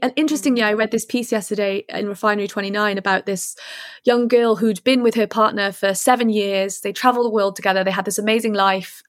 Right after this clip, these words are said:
Speaker 1: um, were madly in love. And he very sadly died of cancer. But she can't call herself a widow because
Speaker 2: Yeah.
Speaker 1: technically they weren't
Speaker 2: Yeah.
Speaker 1: married. And that people's response to it is like, "Oh, well, you're still young and you've got your whole life ahead of you." And there's
Speaker 2: Yeah.
Speaker 1: this, she's,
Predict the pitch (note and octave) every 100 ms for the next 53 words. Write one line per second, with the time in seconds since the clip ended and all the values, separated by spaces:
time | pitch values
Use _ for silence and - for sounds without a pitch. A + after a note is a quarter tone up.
0 | - G3 G3 F#3+ - G3+ G#3+ A#3 A3+ G3+
1 | F#3+ F#3 F#3 - - - - - - _
2 | G3+ A3 A3 A#3+ A3+ A3+ G#3+ G#3+ G#3 G3
3 | G3 F#3 A#3 A#3+ A#3 F#3 F3 F#3 - _
4 | _ - C4 - - C#4+ C#4 - C4 B3+
5 | - C#4 C4 A3+ A3+ G3+ G#3 G3 A3+ E4
6 | G#4 - _ A#3+ B3+ A3+ G3 G3 E3+ E3
7 | A#3 G#3+ G#3+ A3 G#3 G3+ A#3+ F#4 A#4 -
8 | - - - - - - B3 B3+ D4+ C4+
9 | B3+ C4 A#3 A#3 - - B3+ B3+ B3+ B3+
10 | A#3+ C#4 - G#4+ A4 G#4+ G#4 G4+ G4 G#4
11 | F4+ B3 A3 A#3+ C4 D4+ C4+ D#4 D#4 D#4+
12 | C4 A#3 F#3+ G3+ G3+ G3 A3 B3 - E3
13 | D#3+ F3 C#4+